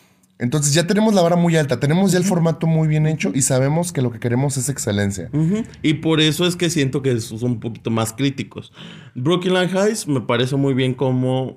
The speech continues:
Speaker 2: eh,
Speaker 1: Juez.
Speaker 2: parte del jurado. Las dos personas que no me acuerdo después les digo cómo se llaman porque no me acuerdo. La acabo
Speaker 1: O
Speaker 2: de
Speaker 1: vean, o vean el,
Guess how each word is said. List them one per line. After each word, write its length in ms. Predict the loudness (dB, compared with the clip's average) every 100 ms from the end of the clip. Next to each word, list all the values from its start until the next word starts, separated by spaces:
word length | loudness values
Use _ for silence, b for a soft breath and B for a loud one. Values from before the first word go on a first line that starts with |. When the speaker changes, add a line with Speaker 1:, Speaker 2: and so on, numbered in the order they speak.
| -4
Speaker 2:
eh, 240 | 0 0 -2
Speaker 1:
Juez. 200 | 0 0
Speaker 2:
parte 140 | 0 -2
del 100 | -2
jurado. 560 | 0 2 2 0 -2 B B B
Las 380 | -2 0 0 0
dos 160 | -2
personas 420 | 0 0 0 0 0
que 120 | -2
no 100 | 0
me 80 | 0
acuerdo 340 | -2 0 0
después 260 | 0 -2 0
les 180 | 0 0
digo 260 | 0 0
cómo 260 | 0 0 0
se 180 | 0 2
llaman 480 | 4 4 4 2 2
porque 300 | 0 0 2
no 160 | 2
me 140 | 2 2
acuerdo. 520 | 2 2 2 4 2
La 60 |
acabo 220 | 4 4 4
Speaker 1:
O 60 |
Speaker 2:
de 120 | 6
Speaker 1:
vean, 240 | 6 4 2
o 140 | 0
vean 340 | 2 4 4 2
el, 160 | -2